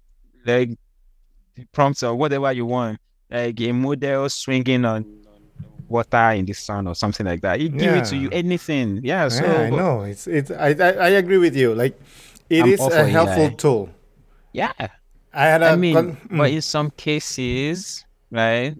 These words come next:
Speaker 1: I feel bad for some, not artists in this case, like, people working in all these big companies. Like, recently, Shopify laid off,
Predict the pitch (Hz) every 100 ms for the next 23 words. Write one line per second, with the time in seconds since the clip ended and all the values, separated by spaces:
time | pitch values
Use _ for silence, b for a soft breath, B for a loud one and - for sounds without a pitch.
0 | - 120 - 143 139 107 113 113 - -
1 | 95 - 101 98 95 95 85 _ - 131
2 | - 117 - 107 - 101 92 104 107 -
3 | 90 87 - - 92 87 - 117 - 107
4 | 101 - 101 92 92 95 95 87 92 -
5 | 90 87 90 90 87 - - _ _ _
6 | _ _ _ _ _ _ _ _ _ -
7 | 107 - 131 135 123 127 123 - 117 117
8 | 127 120 113 110 104 104 -